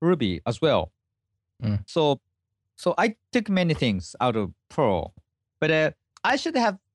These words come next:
Speaker 1: thought that Matt, uh, thought more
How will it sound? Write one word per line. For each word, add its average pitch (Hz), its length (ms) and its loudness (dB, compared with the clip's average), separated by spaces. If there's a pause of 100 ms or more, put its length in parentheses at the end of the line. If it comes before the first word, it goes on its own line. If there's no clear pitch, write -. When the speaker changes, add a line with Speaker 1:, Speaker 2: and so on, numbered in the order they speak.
(260)
Speaker 1:
thought 160 360 2 (800)
that 131 280 0
Matt, 113 340 -4 (240)
uh, 113 360 0 (120)
thought 135 240 0 (140)
more 110 500 0